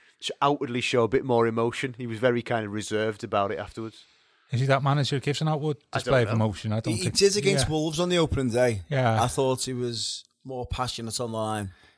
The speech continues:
Speaker 3: than what he has been.
Speaker 2: That was his first game in charge, wasn't
Speaker 3: Yeah.
Speaker 2: it? It was, yeah. I, I, no, I think he, I think he, he will give a reaction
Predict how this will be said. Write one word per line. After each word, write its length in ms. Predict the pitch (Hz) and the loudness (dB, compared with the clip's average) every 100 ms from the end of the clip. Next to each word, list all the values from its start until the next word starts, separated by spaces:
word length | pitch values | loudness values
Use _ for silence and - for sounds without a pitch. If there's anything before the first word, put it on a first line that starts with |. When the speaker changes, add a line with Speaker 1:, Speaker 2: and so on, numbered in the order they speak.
| _ - | _ -6
Speaker 3:
than 140 | 117 | 0
what 120 | 117 | 2
he 60 | 110 | 2
has 180 | 107 - | 0 -2
been. 240 | 101 87 - | -4 -6 -2
Speaker 2:
That 100 | - | 0
was 120 | 143 120 | 0 -2
his 100 | - | 0
first 260 | 123 101 | 0 0
game 200 | 113 98 | 0 -2
in 60 | 90 | 0
charge, 360 | - 104 107 113 | 0 2 4 4
wasn't 180 | 104 | 2
Speaker 3:
Yeah. 0 | |
Speaker 2:
it? 20 | 113 107 | 2 0
It 100 | - | -2
was, 20 | - | -4
yeah. 300 | 127 110 107 | -2 0 0
I, 100 | 147 160 | -2 -2
I, 160 | 185 - - - - | -2 -6 -20 -10 -4
no, 160 | 294 | -2
I 40 | 269 | -2
think 200 | 269 - | -4 -4
he, 100 | - | -4
I 60 | |
think 200 | - 254 | -2 -2
he, 180 | - 196 | -2 -4
he 180 | 165 180 | -2 -2
will 200 | 147 135 _ - | -2 -6 _ -8
give 160 | - 147 | -4 0
a 60 | 127 | 2
reaction 560 | 123 - - 139 110 | 2 0 -4 -4 -4